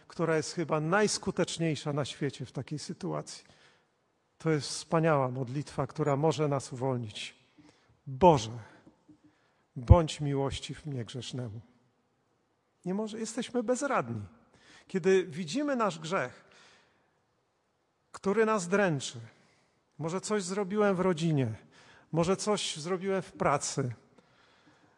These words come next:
może zrobiłem coś naprawdę okropnego.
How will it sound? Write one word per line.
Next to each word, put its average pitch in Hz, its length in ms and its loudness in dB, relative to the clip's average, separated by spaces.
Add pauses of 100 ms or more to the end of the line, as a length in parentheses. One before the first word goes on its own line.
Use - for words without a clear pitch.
(140)
może 185 600 0 (1300)
zrobiłem 175 540 -2
coś - 260 -8
naprawdę 185 580 -2 (180)
okropnego. 175 680 -2